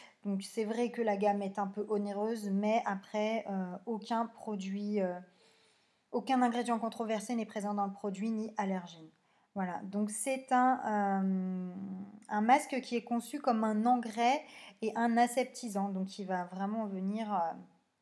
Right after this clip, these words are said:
euh, purifier le cuir chevelu. Euh, l'utilisation régulière, elle va être conseillée si vous avez des démangeaisons, des pellicules, de l'eczéma ou la chute de cheveux. Euh,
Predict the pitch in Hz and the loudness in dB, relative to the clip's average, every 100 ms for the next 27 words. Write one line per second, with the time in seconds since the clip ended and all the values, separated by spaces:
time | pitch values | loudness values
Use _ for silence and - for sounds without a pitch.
0 | _ - 208 196 220 214 196 - 196 196 | _ -10 -8 -6 -4 -2 -2 -4 -4 -4
1 | 208 196 - 196 202 214 285 - - - | -6 -8 -8 -4 -2 -4 -6 -12 -20 -18
2 | - - - - 202 196 190 185 185 214 | -18 -20 -8 2 4 6 4 2 0 0
3 | 233 - 262 262 254 247 254 240 240 226 | -2 -6 -6 2 2 2 0 0 0 -2
4 | 240 269 285 240 202 208 202 - 247 247 | 0 4 4 4 4 4 2 0 0 0
5 | 269 226 233 240 233 - 196 196 202 196 | -2 -2 0 0 -2 -6 -4 2 2 2
6 | 196 185 - 247 247 240 220 214 185 185 | -2 -4 -2 0 4 2 2 -2 -2 -6
7 | 170 - - 269 247 214 - 214 208 214 | -6 -12 -6 -4 -4 -6 -6 -4 -4 -8
8 | - - - 196 196 214 208 - 196 196 | -16 -20 -4 2 4 4 0 -2 2 6
9 | 208 226 - 220 214 208 180 180 196 180 | 6 6 2 -6 -6 -6 -6 -6 -12 -10
10 | 175 - 175 175 - - _ - - - | -12 -10 -10 -8 -8 -10 _ -20 -20 -20
11 | - 202 196 | -6 2 4